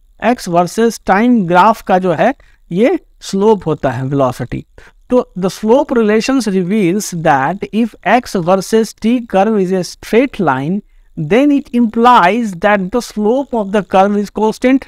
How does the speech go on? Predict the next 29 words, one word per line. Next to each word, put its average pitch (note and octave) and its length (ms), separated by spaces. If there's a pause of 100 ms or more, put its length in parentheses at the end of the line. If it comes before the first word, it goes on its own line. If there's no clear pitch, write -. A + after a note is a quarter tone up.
naturally। A3 540 (380)
अगर G#3+ 220
ये A#3 260
स्ट्रेट A3 440
लाइन D#4 340
है C3 280 (360)
तो C#4+ 60
स्लोप B3+ 420
कांस्टेंट A3+ 580
है, - 140 (320)
ठीक G3 200
है। E4 120 (280)
किसी A#3 300
स्ट्रेट F#3+ 320
लाइन A#3+ 200
का A3+ 100
स्लोप G#3 380
क्या B3+ 180
होगा, E3+ 220
कांस्टेंट D#3+ 520
होगा। C#3+ 120
तो A#3+ 180
स्लोप A3 560
के C#4 80
बारे A#3 240
में B3 120
अगर A#3 140
जानना F#3+ 300
चाहो D3 340